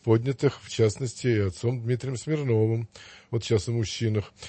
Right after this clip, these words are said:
Телефон прямого эфира в нашу редакцию я вот забыл объявить, когда делал,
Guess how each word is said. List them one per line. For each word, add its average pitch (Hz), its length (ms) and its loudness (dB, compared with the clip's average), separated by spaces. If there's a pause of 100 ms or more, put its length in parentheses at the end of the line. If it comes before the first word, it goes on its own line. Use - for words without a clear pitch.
(260)
Телефон 127 440 2
прямого 120 460 4
эфира 90 580 0
в 90 120 -8
нашу 87 300 -2
редакцию 85 580 -2
я 82 80 0
вот 76 120 -8
забыл 80 320 -2
объявить, 98 400 -6
когда 104 280 2
делал, 98 340 4